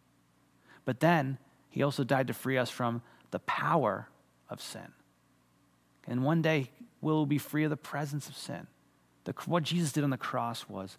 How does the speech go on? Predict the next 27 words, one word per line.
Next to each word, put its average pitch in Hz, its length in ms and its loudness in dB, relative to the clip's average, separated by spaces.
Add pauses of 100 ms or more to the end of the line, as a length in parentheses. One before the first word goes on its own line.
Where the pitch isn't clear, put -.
(360)
amazing. 101 520 -4 (760)
But 160 100 -2
before 170 360 4
that, 147 260 6
he 151 120 2
lived 156 300 2
the, 123 240 -2
that 135 200 0
perfect 151 340 2
life 131 300 6
that 117 100 -2
we 113 100 -4
should 120 200 -6
have 98 140 -6
lived. - 460 -4 (540)
If 120 80 -8
you 143 80 4
wanna 170 160 6
know 160 200 8
what 131 320 2 (280)
both - 200 2
hu-, - 220 0 (180)
God 143 240 8
is 143 160 0
like 147 380 0 (640)
and 131 100 0
what, 117 180 2